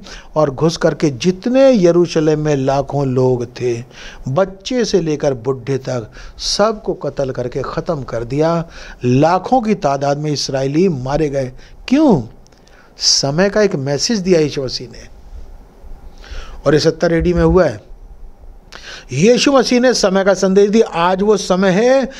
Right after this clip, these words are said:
यरूशलेम उजाड़ा जाएगा। आज का मैसेज है, जो बचना चाहिए यरूशलेम से छोड़ के भाग जाए। और आज का मैसेंजर मैं यो-, यीशु मसीह खुद हूँ।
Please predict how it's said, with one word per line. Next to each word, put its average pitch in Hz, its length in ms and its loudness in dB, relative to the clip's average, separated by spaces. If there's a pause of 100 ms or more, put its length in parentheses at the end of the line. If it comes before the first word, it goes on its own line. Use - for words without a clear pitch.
(180)
यरूशलेम 214 640 2
उजाड़ा 180 500 2
जाएगा। 151 800 0 (1700)
आज 185 300 0
का 226 160 0
मैसेज 214 400 2
है, 233 100 2
जो 208 140 4
बचना 202 400 0
चाहिए 208 300 2
यरूशलेम 190 420 2
से 185 120 0
छोड़ 180 220 2
के 185 120 0
भाग 151 280 0
जाए। 139 460 0 (1200)
और 139 140 2
आज 165 220 -2
का 170 140 -2
मैसेंजर 165 540 0
मैं 143 180 0
यो-, 135 280 2 (280)
यीशु 156 240 2
मसीह 131 280 -2
खुद 120 260 -2
हूँ। 101 240 -8